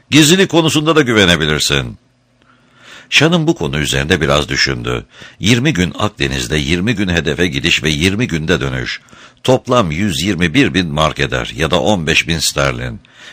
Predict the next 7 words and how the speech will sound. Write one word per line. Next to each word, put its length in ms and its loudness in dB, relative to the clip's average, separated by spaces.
Bir 180 4
gemi 280 0
satın 280 0
almaktan 600 0
daha 220 0
ucuz. 480 -8
Sakıncalı. 680 -2